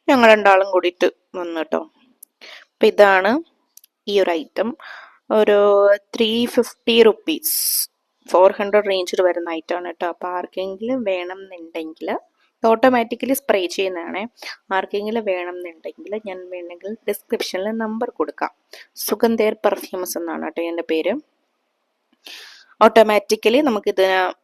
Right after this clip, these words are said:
ചെയ്യാൻ പറ്റും. എ-, എത്ര മണിക്കൂർ ആണ് ഡ്യൂറേഷൻ, അത് നമുക്ക് സെറ്റ് ചെയ്യാനൊക്കെ പറ്റും.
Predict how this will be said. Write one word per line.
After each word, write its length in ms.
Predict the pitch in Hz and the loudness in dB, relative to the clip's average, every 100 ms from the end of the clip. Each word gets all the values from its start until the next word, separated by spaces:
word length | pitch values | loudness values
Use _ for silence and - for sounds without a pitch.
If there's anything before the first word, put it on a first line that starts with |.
| _ - | _ -6
ചെയ്യാൻ 340 | 214 190 175 | -4 -2 -2
പറ്റും. 400 | 170 - 208 349 - _ _ _ - | -4 0 0 0 -6 _ _ _ -20
എ-, 140 | 190 - | -10 -4
എത്ര 240 | 202 226 | -4 -2
മണിക്കൂർ 500 | 202 190 180 - 190 | -2 -2 -2 2 4
ആണ് 340 | 196 - 185 180 | 4 2 -6 -6
ഡ്യൂറേഷൻ, 640 | 180 180 175 170 - 330 | -4 -4 -6 -6 -4 -2
അത് 160 | 202 190 | 0 -2
നമുക്ക് 240 | 190 202 | -2 -6
സെറ്റ് 300 | - 165 - | -4 -4 -2
ചെയ്യാനൊക്കെ 380 | 185 170 160 - | -2 -2 -6 -6
പറ്റും. 400 | 135 - 202 | -6 -4 -8